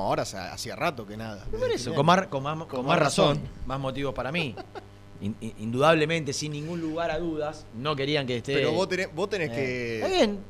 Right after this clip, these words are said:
Speaker 1: go-, eh, fajar
Speaker 2: No,
Speaker 1: que,
Speaker 2: yo
Speaker 1: de las
Speaker 2: to-, yo voy a,
Speaker 1: decisiones.
Speaker 2: yo
Speaker 1: ¿Quién
Speaker 2: voy a
Speaker 1: toma?
Speaker 2: tomar, mira, acá, lo u-, el, en el único lugar donde tengo peso en mi vida es Muy Independiente. No tengo ni en mi casa, ni en el
Speaker 1: Exactamente.
Speaker 2: trabajo.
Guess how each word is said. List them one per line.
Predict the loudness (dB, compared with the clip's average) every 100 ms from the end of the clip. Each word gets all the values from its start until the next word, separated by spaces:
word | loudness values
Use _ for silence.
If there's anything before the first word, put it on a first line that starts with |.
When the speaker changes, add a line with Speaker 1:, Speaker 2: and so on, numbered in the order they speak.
| -14 -10
Speaker 1:
go-, | -6 -6 -6
eh, | -4 -4 -6
fajar | -8 -6 0 4 4
Speaker 2:
No, | 2
Speaker 1:
que, | -4 -2
Speaker 2:
yo | 2
Speaker 1:
de |
las | 2 2
Speaker 2:
to-, | 2
yo | 4
voy | 8
a, | 8 8
Speaker 1:
decisiones. | 2
Speaker 2:
yo | 2
Speaker 1:
¿Quién | 6 8
Speaker 2:
voy |
a | 8
Speaker 1:
toma? | 8 6 4
Speaker 2:
tomar, | -4
mira, | -4 -4 -6
acá, | -4 -4 -4 -4
lo | -4
u-, | -4 -6 -8
el, | -4 -4
en | -2 -2
el | 0
único | 0 0
lugar | 0 0
donde | -2 -4
tengo | -4 -4
peso | -6 -6 -8 -6
en | -4
mi | -2
vida | -2 0 -2 -4 -14 -20 -16 -8
es | -4
Muy | -2 0
Independiente. | 0 0 0 -2 -2
No | -2
tengo | -4 -4
ni | -2 0
en |
mi | 0
casa, | 4 6 6 6 4 4 0
ni |
en |
el | -6
Speaker 1:
Exactamente. | -2 0 0 -2
Speaker 2:
trabajo. | -2 -2 -2 -2 -6 -6